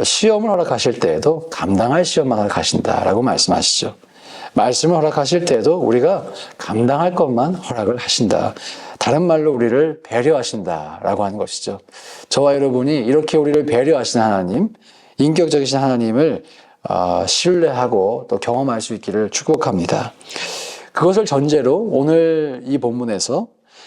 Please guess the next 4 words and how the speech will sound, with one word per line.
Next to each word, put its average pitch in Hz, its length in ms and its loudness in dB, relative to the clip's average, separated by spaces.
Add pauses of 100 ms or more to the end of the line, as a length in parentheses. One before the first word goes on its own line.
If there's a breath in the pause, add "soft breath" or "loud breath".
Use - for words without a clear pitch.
(140)
천사가 196 840 0 (960)
두루마리를 180 800 2
요한에게 98 400 0
건네주면서 95 920 -4